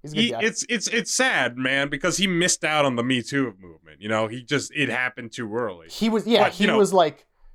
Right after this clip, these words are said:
Speaker 2: but,
Speaker 1: like,
Speaker 2: like, that was
Speaker 1: Terry
Speaker 2: a
Speaker 1: Crews is able to pull this off and get, like, support and not be blacklisted from Hollywood because we're in that position nowadays. Brendan Fraser
Speaker 2: Yep.
Speaker 1: wasn't 'cause it was in the,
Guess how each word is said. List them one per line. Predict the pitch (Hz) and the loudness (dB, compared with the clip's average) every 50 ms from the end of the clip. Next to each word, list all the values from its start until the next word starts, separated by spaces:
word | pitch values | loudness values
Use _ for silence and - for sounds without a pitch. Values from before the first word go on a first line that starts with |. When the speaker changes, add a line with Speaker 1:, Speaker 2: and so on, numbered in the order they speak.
| _ - - _ - _ _ _ _ _ - | _ -20 -20 _ -20 _ _ _ _ _ -16
Speaker 2:
but, | 175 - 196 196 | -2 0 2 4
Speaker 1:
like, | 202 190 190 | 6 4 4
Speaker 2:
like, | - | 4
that | 185 196 208 | 2 4 6
was | 226 | 8
Speaker 1:
Terry | 233 247 262 | 8 8 8
Speaker 2:
a | 233 | 4
Speaker 1:
Crews | - - 196 220 247 233 165 135 127 123 - - _ _ _ 185 | 0 0 0 2 2 2 0 -2 -4 -10 -12 -14 _ _ _ -2
is | 175 151 | 2 2
able | 170 165 160 151 | 2 2 2 0
to | 139 | 2
pull | - 185 175 | 4 2 4
this | 156 147 - | 4 4 6
off | 160 175 135 131 - | 6 6 6 4 0
and | 175 151 | -6 -6
get, | 139 143 120 | -6 -6 -6
like, | 135 135 127 - | -6 -8 -8 -8
support | - 143 - 175 214 226 165 127 | -10 -6 0 2 4 4 2 0
and | 113 127 120 | -4 -4 2
not | 135 175 226 | 4 4 4
be | 214 | 2
blacklisted | 185 - 123 113 - - 135 107 113 | 0 -4 -4 -6 -6 -6 -14 -16 -16
from | - 113 113 | -20 -12 -6
Hollywood | 120 120 113 113 113 117 127 143 - _ _ _ _ _ _ _ _ _ _ _ _ _ _ - 151 | -6 -6 -6 -6 -8 -8 -10 -10 -12 _ _ _ _ _ _ _ _ _ _ _ _ _ _ -16 -10
because | 143 170 151 - 175 156 147 135 | -10 -8 -2 0 0 0 0 -2
we're | 139 147 156 147 | -2 -2 0 0
in | 156 165 | 0 2
that | 160 156 135 - | 4 2 2 2
position | 165 165 156 190 190 - 143 123 | -2 2 2 2 2 2 -6 -8
nowadays. | 117 113 110 110 110 110 110 143 156 - - _ _ _ _ | -8 -8 -8 -10 -10 -12 -12 -12 -12 -14 -16 _ _ _ _
Brendan | - 156 143 139 | -4 -2 -2 -2
Fraser | - - 277 302 254 - 139 | 2 4 4 4 6 4 2
Speaker 2:
Yep. | 147 143 - _ _ | 0 0 -4 _ _
Speaker 1:
wasn't | 165 170 202 247 226 185 175 165 | 0 4 6 6 6 6 4 -2
'cause | 165 170 165 156 | -2 -6 -6 -6
it | |
was | 170 147 - _ | -8 -8 -4 _
in | 190 170 156 156 | -2 -2 0 -2
the, | 156 156 | -8 -10